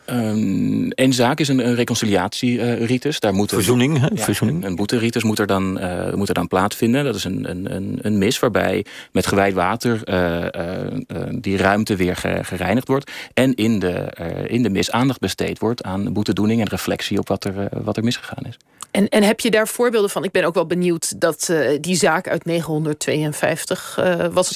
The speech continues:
Speaker 3: geloof ik,
Speaker 1: Zesenvijftig.
Speaker 3: negentihonderdzesenvijftig, ja, laten we, laten we correct blijven. Ehm, wat, wat hebben ze dan daarna gedaan? Is dat hetzelfde wat ze nu doen? Is daar, is daar gewoon al eeuwenlang een idee over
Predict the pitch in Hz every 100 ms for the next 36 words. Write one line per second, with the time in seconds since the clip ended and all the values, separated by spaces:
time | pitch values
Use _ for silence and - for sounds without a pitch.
0 | 170 - - - - - 185 143 135 -
1 | 185 175 165 175 180 208 - 160 147 156
2 | 156 151 - - 160 170 - 170 - 143
3 | 170 - - - - 220 220 220 233 302
4 | - 220 - 175 220 269 262 269 - 240
5 | 254 254 262 285 320 - 180 147 147 185
6 | 240 - 262 - 269 262 262 262 - 240
7 | 269 302 339 381 349 - - 233 233 -
8 | 214 233 226 240 233 233 220 - 247 254
9 | 240 233 226 220 - - 214 214 214 220
10 | 240 240 202 208 - 190 190